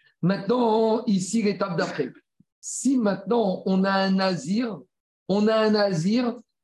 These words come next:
qui est Metzora pendant sa période de Nézirut. Alors là, on a deux petits problèmes. Un problème qu'on va voir aujourd'hui, un autre qu'on va laisser pour plus tard. Et on verra, on apprendra de Psukim que quand un nazir devient lépreux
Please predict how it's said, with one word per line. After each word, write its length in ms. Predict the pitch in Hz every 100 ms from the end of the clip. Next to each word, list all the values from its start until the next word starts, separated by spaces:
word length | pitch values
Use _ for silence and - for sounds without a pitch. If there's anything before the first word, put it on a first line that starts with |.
| _
qui 200 | 196 208
est 80 | 226
Metzora 680 | 202 214 233 - 202 208 233
pendant 280 | - 214 220
sa 180 | 214
période 260 | - 202 202
de 60 | 196
Nézirut. 320 | 196 147 160 _ - _ _ -
Alors 180 | 151
là, 100 | 185 226
on 80 |
a 60 | 202
deux 180 | 151 240
petits 160 | - 208
problèmes. 420 | - 156 151 240 - _ _ -
Un 120 | 196
problème 280 | 190 208 185
qu'on 140 | 175
va 80 | 180
voir 180 | 175 175
aujourd'hui, 400 | 170 175 202 226 196
un 140 | 190
autre 160 | 214 -
qu'on 100 | 180
va 80 |
laisser 240 | 185 170 180
pour 140 | 127
plus 120 | 139
tard. 220 | - - - _ _ _ _ _ -
Et 120 | 196 -
on 120 | 226
verra, 500 | 208 226 214 226 - -
on 100 | 190
apprendra 400 | 180 202 208 208
de 60 |
Psukim 460 | 185 - 160 - 113 - _ _ -
que 100 | 175
quand 300 | 190 240 214
un 120 | 196
nazir 480 | 196 185 151 151 -
devient 360 | 170 156 170 160
lépreux 540 | 170 202 - 156 -